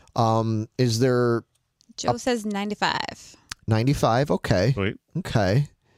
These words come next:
Speaker 1: That's a possibility. Uh, any, you know, ninety-nine?
Speaker 2: Ninety-nine.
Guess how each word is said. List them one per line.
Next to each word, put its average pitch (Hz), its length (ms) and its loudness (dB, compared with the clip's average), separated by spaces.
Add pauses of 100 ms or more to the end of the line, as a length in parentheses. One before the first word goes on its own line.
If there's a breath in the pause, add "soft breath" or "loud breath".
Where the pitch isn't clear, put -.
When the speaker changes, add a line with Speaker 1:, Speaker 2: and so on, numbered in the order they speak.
(420)
Speaker 1:
That's - 160 -2
a 123 60 0
possibility. 98 1080 0
Uh, 95 540 0 (340)
any, 92 400 -2
you 90 160 -6
know, 87 280 -4 (180)
ninety-nine? 104 500 -2
Speaker 2:
Ninety-nine. 104 580 0